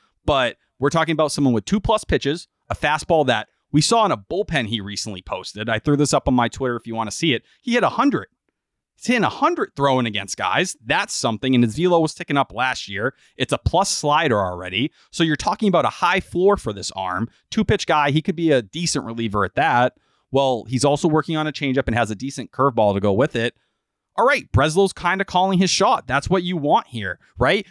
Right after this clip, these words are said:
You talk about pitching pipeline and not having a lot of guys coming through. You got Dick Fitz and you got David Sandlin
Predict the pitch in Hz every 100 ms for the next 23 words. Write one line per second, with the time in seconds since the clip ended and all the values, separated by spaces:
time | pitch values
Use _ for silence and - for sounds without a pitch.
0 | _ 127 143 208 185 196 - 180 208 160
1 | 151 185 180 147 117 127 156 151 156 139
2 | 127 139 127 127 135 - 131 110 120 185
3 | 240 _ _ 120 147 120 - 180 - 185
4 | 226 - - _ - 139 147 170 147 170
5 | 170 - 160 139 101